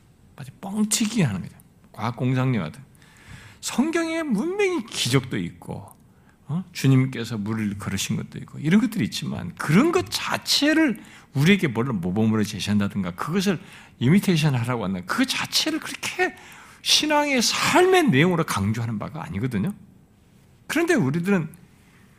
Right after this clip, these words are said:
그런 식으로만 자꾸 기독교를 이해하고 싶어하고 예수를 믿으면 당장 삶이 바뀌고 이게 뭔가 큰 일이 일어나야만 기독교다운 것 같은 이렇게 생각을 하는 것입니다. 아니에요, 여러분.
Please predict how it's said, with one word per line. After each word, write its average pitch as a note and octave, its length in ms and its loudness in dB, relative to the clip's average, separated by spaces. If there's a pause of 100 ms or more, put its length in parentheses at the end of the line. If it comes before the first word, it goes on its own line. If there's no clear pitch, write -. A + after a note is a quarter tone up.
(280)
그런 D4 340 10
식으로만 D4 560 2
자꾸 - 460 -2
기독교를 G#3+ 540 2
이해하고 B2 480 -2
싶어하고 C3+ 640 -4
예수를 D3+ 420 6
믿으면 C#3 320 -4
당장 E3 420 4 (240)
삶이 A3+ 520 0
바뀌고 C3+ 600 -4 (760)
이게 B2+ 100 -4
뭔가 C#3+ 240 0
큰 - 680 0 (280)
일이 B3 320 8
일어나야만 C4+ 760 4 (280)
기독교다운 - 880 0
것 G2+ 180 -6
같은 - 460 -6 (520)
이렇게 C4 160 0
생각을 C4 340 -2
하는 C#3 140 2
것입니다. - 360 -8 (500)
아니에요, F3+ 380 2
여러분. - 240 -8